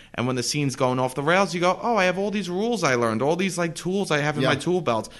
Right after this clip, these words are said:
Speaker 1: Let me pull this out," right? "Oh, great, we fixed that. Now I get to fool around a little bit more," right? "Uh-oh, this went too far. Let me do this," right? So it's, I guess I'm kind of saying, like, I'm kinda,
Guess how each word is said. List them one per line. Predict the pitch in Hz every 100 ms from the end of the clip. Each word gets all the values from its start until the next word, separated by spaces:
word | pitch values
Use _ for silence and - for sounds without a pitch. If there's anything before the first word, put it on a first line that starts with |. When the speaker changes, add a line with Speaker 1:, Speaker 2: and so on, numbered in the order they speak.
| -
Speaker 1:
Let | 147
me | 185
pull | 196 208
this | 190 208 -
out," | 110 107
right? | 165 208
"Oh, | 220 220
great, | 214 240 151
we |
fixed | 165 247 -
that. | 131 123
Now | 165 214
I |
get | 208 214
to |
fool | - 226 226
around | 226 226
a | 185
little | 156 139
bit | 123
more," | 117 113
right? | 87 220 226
"Uh-oh, | 208 170 151
this | 151 175
went | 185 180
too | 226
far. | - 143 131 - - -
Let | 196
me | 214
do | 226
this," | 247 170 -
right? | 156 220 220 - -
So | - 175
it's, | 147 160 - - - - -
I | - 175
guess | 233 240 -
I'm | 165 165
kind | 160 160
of | 160
saying, | 156 151
like, | 143 139 - - - - -
I'm | 135
kinda, | 139 151 151 123